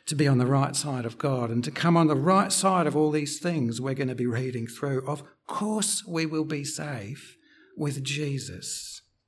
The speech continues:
And so, yes, we must hold fast to him. Uh, which means we can then be equally clear as to who this revelation is given to,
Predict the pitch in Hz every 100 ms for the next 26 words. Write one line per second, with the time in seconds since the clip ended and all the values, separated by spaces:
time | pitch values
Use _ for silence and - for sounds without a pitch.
0 | _ _ _ _ _ _ _ - 110 -
1 | 127 131 143 143 101 - - - - -
2 | - 127 120 117 - 143 151 151 156 151
3 | - 156 117 92 107 - - _ - 127
4 | 104 120 95 120 - _ _ _ _ _
5 | _ _ _ _ _ _ - - - 170
6 | 170 175 190 180 156 156 156 151 139 139
7 | 156 160 143 117 123 123 120 - 107 139
8 | 131 117 131 120 113 117 117 113 107 131
9 | 120 107 107 - 208 131 95 -